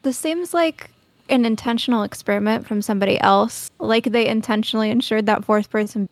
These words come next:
would be there. 'Cause I feel like only having algae to produce oxygen to see if you could grow stuff on Mars and only having this, like, you've already set them up for failure.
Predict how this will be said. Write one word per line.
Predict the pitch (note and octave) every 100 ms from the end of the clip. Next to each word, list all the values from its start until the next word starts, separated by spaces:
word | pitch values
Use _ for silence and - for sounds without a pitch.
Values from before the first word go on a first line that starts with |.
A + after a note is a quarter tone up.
| -
would | G3+
be | G3+
there. | G3+ G#3 - - - -
'Cause | E4+
I | E4
feel | F4+ F4+
like | F4 E4 - - _ -
only | C4+ D#4+
having | D#4+ D#4+ D4+ D4
algae | A#3 A#3 A#3 A#3
to | A#3
produce | A3 A3 A3 -
oxygen | G3+ G3+ - - G#3 G3+ G3
to |
see | G#3+ G#3
if | G#3
you | G#3
could | G#3 G3
grow | G3+ G3+
stuff | - G#3
on | G3 F#3+
Mars | F#3+ F#3+ G3+
and | -
only | G#3+ A#3+
having | B3 G#3 G#3
this, | G#3 G#3
like, | B3+
you've | D4 C#4
already | F#4 G4+
set | - A3+ -
them | A3+ G#3
up | -
for | -
failure. | G#3 G3+ F#3+ G#3+ A#3 C#4